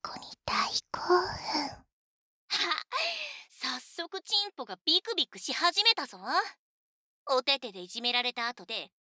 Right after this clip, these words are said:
このジュコジュコダメか？ダメじゃないぞ。ん？漏らしそう？ダメだって言っ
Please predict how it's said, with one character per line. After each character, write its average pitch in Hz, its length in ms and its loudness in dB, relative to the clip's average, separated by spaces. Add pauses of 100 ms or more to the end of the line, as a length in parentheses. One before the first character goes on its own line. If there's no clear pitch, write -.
(120)
こ 285 120 4
の 233 140 0
ジ 302 140 -6
ュ - 40 -8
コ 370 100 4
ジ - 120 -2
ュ - 20 -10
コ - 120 -14
ダ 294 220 10
メ 349 120 2
か？ 311 200 -6 (1000)
ダ 165 260 0
メ 190 160 -8
じ 466 100 -12
ゃ 220 80 -12
な 175 200 -8
い 392 60 -10
ぞ。 277 180 -14
ん？ 285 60 -10 (2250)
漏 196 160 -2
ら 185 160 0
し - 60 -10
そ - 180 -2
う？ 226 260 -10 (640)
ダ 190 240 0
メ 240 140 2
だ 285 100 2
っ - 40 0
て - 100 -20
言 147 100 -14
っ - 20 -16